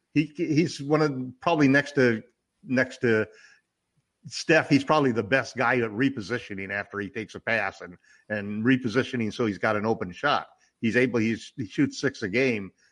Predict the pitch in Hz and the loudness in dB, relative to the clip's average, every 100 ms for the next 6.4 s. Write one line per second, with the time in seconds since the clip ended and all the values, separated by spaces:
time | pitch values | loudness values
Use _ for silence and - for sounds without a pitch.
0 | _ 113 131 117 107 107 92 - - 107 | _ 2 4 4 2 0 0 -8 -6 -4
1 | 95 90 95 95 92 90 196 180 127 113 | -4 -4 -4 -2 -2 2 2 2 -2 0
2 | 104 98 - _ _ _ - 143 127 127 | 0 -2 -6 _ _ _ 0 2 4 2
3 | 113 165 208 135 - 110 98 110 110 117 | 2 2 2 0 0 -2 0 0 0 0
4 | 120 117 123 117 113 120 - - 165 131 | 2 2 0 -2 -2 -6 -8 -2 2 4
5 | 101 113 196 101 104 104 - 104 92 98 | 4 0 -6 -10 -6 -6 -4 -6 -6 -8
6 | 98 92 82 | -8 -8 -10